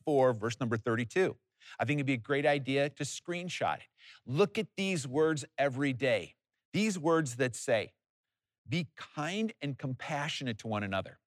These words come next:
forgiving one another, just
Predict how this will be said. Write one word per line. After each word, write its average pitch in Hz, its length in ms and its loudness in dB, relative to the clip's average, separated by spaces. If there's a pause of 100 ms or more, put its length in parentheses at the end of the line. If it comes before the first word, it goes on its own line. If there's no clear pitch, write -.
(560)
forgiving 170 840 2
one 151 220 2
another, 135 640 2 (180)
just 185 520 0